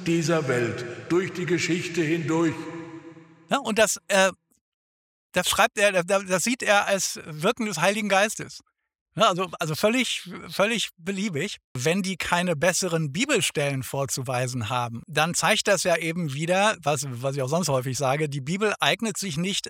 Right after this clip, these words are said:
Speaker 2: als ethische Autorität und moralische Richtschnur. Wenn du da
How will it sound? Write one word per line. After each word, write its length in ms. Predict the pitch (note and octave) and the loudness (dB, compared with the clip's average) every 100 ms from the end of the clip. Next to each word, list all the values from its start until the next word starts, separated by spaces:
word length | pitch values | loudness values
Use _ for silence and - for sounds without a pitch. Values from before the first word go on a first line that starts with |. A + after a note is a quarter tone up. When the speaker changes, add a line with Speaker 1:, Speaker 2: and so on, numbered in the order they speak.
| - | -2
Speaker 2:
als 360 | D#3 D3+ - - | -2 0 -4 -4
ethische 400 | E3+ F#3+ D#3 F3 | -6 -4 -2 -2
Autorität 640 | D#3+ D#3 D#3 D3 D#3+ F#3+ | -4 -4 -6 -2 0 0
und 100 | E3+ | -2
moralische 600 | C3 C3 C#3+ E3+ - C#3 | -4 0 0 0 -2 -2
Richtschnur. 440 | D#3+ - G#3+ A3 A#3 - - - - - | -4 -2 0 0 0 -4 -16 -16 -14 0
Wenn 160 | G3 | 2
du 100 | A3 | 2
da 240 | G3 G3 | 4 6